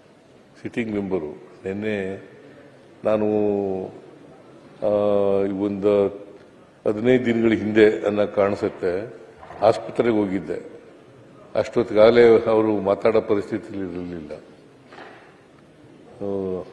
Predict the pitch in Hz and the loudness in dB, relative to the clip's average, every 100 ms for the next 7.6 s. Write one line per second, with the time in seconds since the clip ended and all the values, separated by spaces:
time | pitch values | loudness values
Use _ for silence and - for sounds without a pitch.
0 | - 107 113 123 113 107 107 - - - | -4 -2 2 2 4 2 0 -6 -16 -20
1 | - - - - - - 113 113 107 101 | -20 -20 -20 -20 -14 -6 0 6 6 6
2 | 127 117 107 - 120 104 117 104 110 - | 4 4 2 0 0 0 -2 -2 -2 -4
3 | 104 90 90 82 78 - - - - - | -6 -4 -4 -8 -12 -18 -20 -20 -18 -20
4 | - - - - - - - 120 120 113 | -20 -20 -20 -20 -20 -20 -4 0 2 0
5 | 110 - - - - - - - 98 95 | -2 -8 -14 -20 -20 -20 -16 -10 -8 -2
6 | 113 107 107 104 98 - - - - - | 0 0 0 -2 -4 -8 -16 -20 -20 -16
7 | - - - - - | -12 -12 -14 -6 0